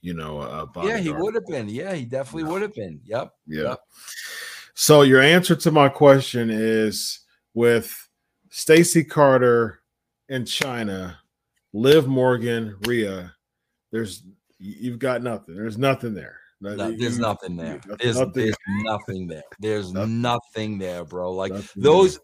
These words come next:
Speaker 2: tho-, those two would be the last two people I would ever put together. There's
Speaker 1: Yeah.
Speaker 2: no rhyme or reason. It makes zero, zero sense.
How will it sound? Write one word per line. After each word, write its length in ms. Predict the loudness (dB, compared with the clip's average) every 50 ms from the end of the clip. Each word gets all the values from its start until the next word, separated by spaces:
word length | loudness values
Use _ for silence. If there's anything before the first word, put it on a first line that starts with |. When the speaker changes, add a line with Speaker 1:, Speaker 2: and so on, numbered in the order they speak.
| 2 4
Speaker 2:
tho-, 160 | 4 4 2
those 480 | -2 0 0 2 2 0 -2 -4 -8 -14
two 300 | _ -8 -4 -4 -2 -2
would 320 | -2 -4 -4 -6 -8 -10
be 220 | -12 -10 -8 -8 -10
the 300 | -8 -6 -6 -4 -4 -6
last 840 | -6 -8 -8 -8 -4 -2 0 0 0 0 0 -2 -4 -4 -8 -14 -14
two 260 | -10 -8 -6 -6 -8
people 420 | -8 -10 -8 -8 -8 -6 -4 -4
I 140 | -2 -2 -4
would 200 | -4 -6 -8 -10 -12 _ -8
ever 400 | -6 -6 -6 -4 -6 -6 -6 -8
put 260 | -8 -10 -10 -10 -10
together. 440 | -12 -12 -12 -10 -10 -10 -10 -12 -18 _ _ _ _ _ _ _
There's 380 | -8 -6 -4 -4 -4 -6 -6 -8
Speaker 1:
Yeah. 280 | -8 -6 -4 -4 -2 0
Speaker 2:
no 480 | 0 0 2 2 0 0 -2 -6 -10 -10
rhyme 600 | -6 -2 -2 0 0 0 0 0 0 -2 -4 -6 -10 -8
or 260 | -4 -2 -2 -2 -2
reason. 580 | -4 -8 -8 -6 -6 -6 -8 -8 -8 -8 -8 -10 -10
It 180 | -12 -12 -12
makes 540 | -10 -10 -10 -10 -10 -12 -14 _ -20 -20 -14
zero, 480 | -10 -8 -8 -6 -4 -4 -4 -4 -4 -6 _ _ _ _ _ -12 -10
zero 460 | -8 -8 -6 -4 -4 -4 -4 -6 -8 _ -20 _ -20
sense. 440 | -20 -20 _ _ -20 -20 -20 -20